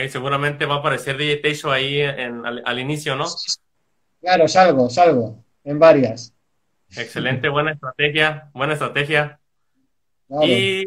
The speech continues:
Speaker 1: bueno, me, me parece muy interesante porque a mí también, bueno, yo, yo nunca he sido un lector de cómics, o sea, no he sido como tal lector de cómics.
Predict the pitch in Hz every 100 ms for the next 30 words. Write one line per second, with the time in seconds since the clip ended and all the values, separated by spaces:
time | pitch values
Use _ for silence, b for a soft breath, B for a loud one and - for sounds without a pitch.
0 | - 175 190 127 139 147 147 143 147 147
1 | 165 196 185 196 202 143 147 165 180 175
2 | 147 143 135 131 135 147 170 156 160 165
3 | 156 180 165 165 170 165 143 151 165 170
4 | 170 175 151 170 175 165 143 147 160 151
5 | 147 151 143 - 156 202 208 127 - 135
6 | 139 143 147 151 147 147 135 123 117 117
7 | 113 131 139 135 139 135 120 147 196 220
8 | - -